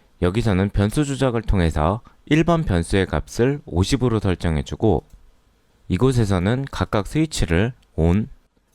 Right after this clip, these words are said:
스위치를 오프해줍니다. 플러그인이 적용된 상태에서 인게임에 들어와서 확인해보면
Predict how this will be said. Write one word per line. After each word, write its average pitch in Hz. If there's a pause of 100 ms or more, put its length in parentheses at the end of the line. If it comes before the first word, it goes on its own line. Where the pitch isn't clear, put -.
(640)
스위치를 127
오프해줍니다. 87 (1300)
플러그인이 170
적용된 107
상태에서 120 (800)
인게임에 139
들어와서 95
확인해보면 110